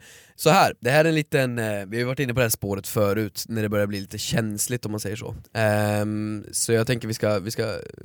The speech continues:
nu ska vi lösa det här en gång för alla. Om min pappa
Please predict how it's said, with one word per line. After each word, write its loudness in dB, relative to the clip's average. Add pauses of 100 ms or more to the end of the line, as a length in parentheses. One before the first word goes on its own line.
(200)
nu -8
ska -4
vi 2
lösa 6
det 6
här 2
en 0
gång -2
för -2
alla. 2 (1080)
Om 2
min 4
pappa 4